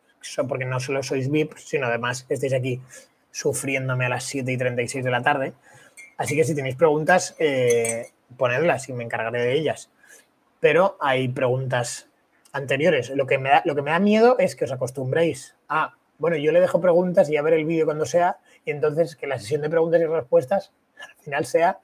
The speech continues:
eh, yo solo hablándole a la cámara, eh, respondiendo muchas preguntas que me, me habéis ido preguntando, que puede que se convierta en eso, pero a mí idealmente me encantaría que siempre haya personas ahí detrás, ¿de acuerdo?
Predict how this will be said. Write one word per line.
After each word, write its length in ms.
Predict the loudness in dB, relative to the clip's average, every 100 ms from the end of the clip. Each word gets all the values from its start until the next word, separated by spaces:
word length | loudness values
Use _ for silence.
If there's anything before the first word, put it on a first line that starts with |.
| -18 -20 -20 _ _ _ _ -8
eh, 240 | -2 0 2
yo 140 | 0
solo 400 | 2 2 2 0 0
hablándole 560 | 0 0 0 0 -2 -2
a 100 | -2
la 120 | 0
cámara, 380 | 0 0 -4 -6 _ _ _ _ _ _
eh, 600 | 2 4 2 0 0 0 -4 -10 -8
respondiendo 840 | -6 -6 -2 -2 -2 -2 0 0 -6 _
muchas 400 | -2 0 0 0
preguntas 400 | 2 2 2 0
que 80 | -2
me, 140 | -4 -6 -6 -8
me 100 | -6
habéis 180 | -6 -6
ido 120 | -6
preguntando, 640 | -4 -4 2 2 2 -4 -12 _ _ _ _
que 120 | -8 -6
puede 280 | 2 4
que 100 | 6
se 80 | 4
convierta 360 | 0 -2 -2 -2
en 80 | -2
eso, 240 | -2 -4
pero 140 | -4
a 40 | -4
mí 180 | -4 0
idealmente 540 | 0 0 -2 -4 -4
me 100 | -4
encantaría 640 | -4 -4 -4 -4 -4 -6
que 120 | _ -14
siempre 420 | -10 -10 -8 -4
haya 260 | -4 -4 -8 _ _ _ _
personas 640 | -8 -6 -6 -6 -8 -10 -8
ahí 160 | -6
detrás, 580 | -4 -2 -2 -4 -8 -16 _ _ _ _ _ _ -6
¿de 60 |
acuerdo? 420 | -6 -4 2 2